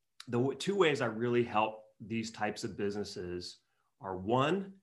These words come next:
is find the right words to use in their marketing to attract more customers, and two, take the guesswork out of marketing their business so they can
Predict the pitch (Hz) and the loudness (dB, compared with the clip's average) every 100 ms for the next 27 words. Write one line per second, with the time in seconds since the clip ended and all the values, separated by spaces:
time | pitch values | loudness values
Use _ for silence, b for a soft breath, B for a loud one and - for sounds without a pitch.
0 | _ _ 117 110 104 104 - - - 123 | _ _ -2 2 4 2 0 -14 -4 2
1 | 123 147 139 123 120 117 117 - - 104 | 4 4 4 4 2 2 2 0 -6 2
2 | 113 131 127 117 104 95 95 98 104 127 | 6 6 6 4 2 -2 -2 -2 0 0
3 | 120 _ - 104 - 110 104 131 120 123 | -6 _ -4 -4 4 6 6 6 2 2
4 | 98 - 107 104 120 - _ _ _ _ | -4 -2 -4 -4 -6 -10 _ _ _ _
5 | 98 101 - 202 151 123 131 131 117 92 | -10 -8 2 8 8 6 0 -2 -2 4
6 | 113 127 117 101 - - 104 104 95 95 | 4 4 0 -2 -2 -4 -2 -2 -2 2
7 | 107 123 107 95 90 92 90 95 - 101 | 2 4 0 -2 -2 -4 -4 -6 -4 -2
8 | 98 104 101 | -2 -2 -2